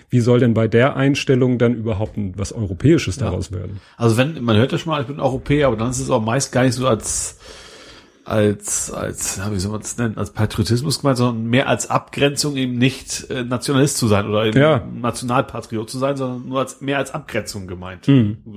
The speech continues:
Speaker 2: Aber dass man bewusst sagt, Mensch, es ist toll, ich bin Europäer. Selten. Also
Speaker 1: Ja.
Speaker 2: gar nicht. Ich, für mich muss ich auch sagen, also ich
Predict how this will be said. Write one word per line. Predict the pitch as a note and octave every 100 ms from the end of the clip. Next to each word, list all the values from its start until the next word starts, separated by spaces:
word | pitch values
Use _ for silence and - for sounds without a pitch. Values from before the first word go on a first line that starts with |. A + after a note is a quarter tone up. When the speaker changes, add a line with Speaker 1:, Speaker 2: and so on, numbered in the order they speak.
| -
Speaker 2:
Aber | A2 - - -
dass | -
man | G#2 A2
bewusst | G#2 C#3+ C#3+
sagt, | C3 -
Mensch, | C3 A2+
es | A2
ist | -
toll, | - C#3
ich | A#2
bin | A2+ -
Europäer. | A2+ G#2 A2+ D3+ - - - _ _ _ _ _ _ _ _ _
Selten. | A#2+ G#2 - E2+ -
Also | F#2+ G#2
Speaker 1:
Ja. |
Speaker 2:
gar | A2+
nicht. | F#2+ G#2
Ich, | B2 - -
für | C3
mich | D#3 E3
muss | C3 B2
ich | A2
auch | A#2+
sagen, | C3+ A#2
also | A2 G#2+ - -
ich | A2+